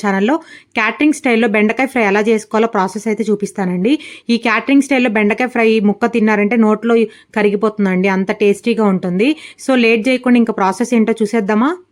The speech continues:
నేనైతే ఒక పావు కిలో బెండకాయలతో అయితే మీకు చూపిస్తున్నానండి. ఇవైతే లేత బెండకాయలు, కొంచెం ముదురు ఉన్నా ఇంకా బాగుంటుంది. నాకైతే అప్పుడు లేతగానే ఉన్నాయి కాబట్టి అవి తీసుకున్నాను. పావు కిలో బెండకాయలు మంచిగా వాష్ చేసుకొని తడి లేకుండా అయితే చూసుకోవాలండి.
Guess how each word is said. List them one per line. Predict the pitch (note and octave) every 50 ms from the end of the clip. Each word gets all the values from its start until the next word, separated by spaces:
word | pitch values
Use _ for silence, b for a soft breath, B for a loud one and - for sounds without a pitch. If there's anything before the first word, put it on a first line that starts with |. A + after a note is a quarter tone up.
| _ _ _ _ _ _ _ _ _ _ A3
నేనైతే | A#3+ C4 C4 B3+ B3 - E4 E4
ఒక | E4 D#4+ - -
పావు | A#3+ A#3 B3 A#3+
కిలో | - C#4 C4+ A3
బెండకాయలతో | A3+ A3 A3 A#3 A#3 C4 C4 C4 A3+ - B3
అయితే | A#3 A3+ C#4+ C#4
మీకు | C#4 A3+ -
చూపిస్తున్నానండి. | A3+ G#3 G#3 G#3+ - - A3 G#3 G3 F#3 F3+ F3+ G3 B3
ఇవైతే | B3+ A#3+ A3+ A3 - C4 A#3+
లేత | A3 A3 A3 C4 A3
బెండకాయలు, | A#3+ A3 G3+ G3 - G3 G#3 A#3 A#3
కొంచెం | C#4+ B3 C4 B3 A#3
ముదురు | A3+ G#3+ C4 C4+ C4 C4+
ఉన్నా | B3+ C4 C#4 C4
ఇంకా | A3+ A#3 B3 A3
బాగుంటుంది. | G#3+ G3+ G3 G3 G3+ G3+ F#3+ F#3+ A3 C4+ C#4
నాకైతే | C4+ B3+ A3+ A3 G#3+ - B3+
అప్పుడు | B3+ - A#3 G3 G#3+ G#3+
లేతగానే | G#3+ G#3 G#3 A3+ A#3+ A#3+ B3 A#3
ఉన్నాయి | A3 G#3+ G#3 G3+ G3+
కాబట్టి | G3 F#3+ G#3 G3+ C4
అవి | B3+ G#3 G3
తీసుకున్నాను. | G3+ G3 - - G#3 G3 F3+ F3 G3 B3 E4 F#4+ F#4 B B B B _ -
పావు | A3+ A3+ A3 -
కిలో | B3+ B3 G#3 A3
బెండకాయలు | G#3+ A3 A3 B3+ B3+ C4 B3+ A3+
మంచిగా | G#3 G#3 G#3 - B3 A3+ G#3+
వాష్ | F#3+ G3 F#3+ - A#3
చేసుకొని | G#3 G#3 - - A#3 A#3+ C4+ C4
తడి | B3+ A3+ G#3+ A3 A#3+
లేకుండా | A#3+ A#3 A#3 A#3 A3 -
అయితే | G#3 A#3 B3 -
చూసుకోవాలండి. | A3 G3+ - - G#3+ G3 F#3 F3+ F3+ G3